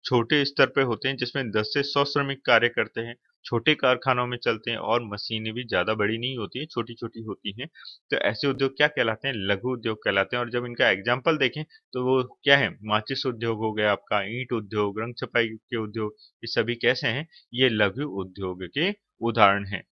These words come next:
नेक्स्ट क्वेश्चन देखिए, वृहत उद्योग किसे कहा जाता है? तो वृहत उद्योग किसे कहा जाता है?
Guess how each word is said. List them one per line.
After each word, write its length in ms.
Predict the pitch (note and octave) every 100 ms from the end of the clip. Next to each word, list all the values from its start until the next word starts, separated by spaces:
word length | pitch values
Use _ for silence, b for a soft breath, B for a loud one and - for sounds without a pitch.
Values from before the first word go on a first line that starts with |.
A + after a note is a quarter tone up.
| -
नेक्स्ट 240 | G2+ G#2+
क्वेश्चन 300 | - B2 C3+
देखिए, 300 | C3 C3 E3 G3 _ _ - - - _ _ _ _ _ B B B A2+
वृहत 380 | B2 D#3+ F3+
उद्योग 400 | F3+ C#3+ D3 D#3
किसे 240 | D3 C#3 D3+
कहा 240 | D3 C#3+
जाता 280 | C#3 C#3 C#3+ C3+
है? 60 | C#3 _ _ -
तो 60 |
वृहत 280 | B2 A#2 C3+ D#3+
उद्योग 220 | D#3 D#3+ -
किसे 220 | C#3 E3
कहा 160 | F3+
जाता 260 | E3+ C#3+
है? 80 | -